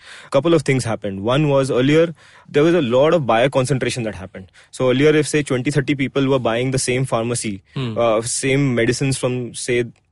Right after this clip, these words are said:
Speaker 1: X Y Z pharma company in India,
Speaker 2: Hmm.
Speaker 1: today there are only three buyers which buys, because there was, been a lot of consolidation, a lot of M and A that happened in U S, because of which those, there are only three buyers today,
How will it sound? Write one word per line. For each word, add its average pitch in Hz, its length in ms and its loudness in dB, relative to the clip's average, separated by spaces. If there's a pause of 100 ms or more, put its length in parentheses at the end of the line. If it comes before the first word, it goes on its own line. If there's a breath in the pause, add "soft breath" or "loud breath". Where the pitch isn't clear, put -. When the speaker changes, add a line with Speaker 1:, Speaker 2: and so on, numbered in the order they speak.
(100)
Speaker 1:
X 127 180 0
Y 131 140 6
Z 123 160 0
pharma 117 280 -2
company 120 260 -2
in 113 80 -2
India, 120 360 -2
Speaker 2:
Hmm. 120 180 -8 (160)
Speaker 1:
today 143 220 2
there 156 140 4
are 156 80 4
only 147 180 0
three 151 260 2
buyers 131 540 2 (160)
which 120 240 -6
buys, 107 240 -2
because 117 300 -2
there 127 160 2
was, 131 100 0
been 139 280 0
a - 20 -2
lot 123 180 2
of 151 80 -2
consolidation, 127 600 -2
a - 40 -4
lot 127 100 2
of 135 60 2
M 120 160 -2
and 127 120 -2
A 131 100 0
that 123 140 0
happened 117 300 -6
in 120 100 -4
U 110 180 0
S, 143 160 -6 (360 soft breath)
because 123 200 -2
of 135 100 2
which 135 160 0
those, 139 240 -2 (140)
there 127 160 0
are 127 120 0
only 143 240 0
three 156 240 0
buyers 131 380 2
today, 104 380 -6